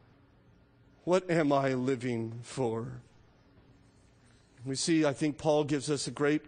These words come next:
example and a great encouragement. Of course, all this, this false preaching here, or not the false preaching, but these false preachers, if you will, as we end our time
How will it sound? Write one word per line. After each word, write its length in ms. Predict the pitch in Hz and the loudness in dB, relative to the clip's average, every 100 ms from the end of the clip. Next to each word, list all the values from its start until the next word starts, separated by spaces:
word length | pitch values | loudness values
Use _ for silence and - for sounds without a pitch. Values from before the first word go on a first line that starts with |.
| - - - - | -12 -20 -14 -6
example 680 | 143 123 139 - 135 135 135 | -2 0 0 0 -2 -2 -2
and 100 | 131 | -4
a 40 | |
great 320 | 123 143 143 | 0 0 0
encouragement. 800 | 143 123 147 139 127 - 135 131 - - - - - _ _ _ _ | -4 -4 -2 -2 -2 -4 -6 -6 -10 -20 -20 -20 -20 _ _ _ _
Of 100 | - | -6
course, 380 | 180 180 160 - | 2 2 2 0
all 220 | 165 185 | 2 4
this, 380 | 180 165 - - | 4 0 -4 -6
this 220 | 156 156 | -4 -4
false 320 | - 185 175 | 2 2 2
preaching 440 | - 185 170 175 156 | -2 -4 -2 -2 -2
here, 280 | 151 170 170 | 2 2 4
or 120 | 147 | 2
not 180 | 170 160 | 0 0
the 80 | |
false 280 | 156 175 165 | 0 0 0
preaching, 340 | - 175 165 151 | -2 -4 -2 -2
but 120 | 147 | -2
these 200 | 147 - | -2 0
false 260 | 170 160 | 0 0
preachers, 440 | - 175 151 160 151 | -2 -6 -4 -4 -4
if 100 | 147 | -4
you 100 | 147 | 0
will, 240 | 151 143 - - - - - - _ - - _ _ _ _ _ _ | 0 0 -4 -18 -20 -20 -20 -20 _ -20 -20 _ _ _ _ _ _
as 160 | 151 147 | -8 -2
we 120 | 156 | 0
end 200 | 156 151 | 0 2
our 120 | 143 | 0
time 440 | 139 151 147 139 | 0 0 0 -2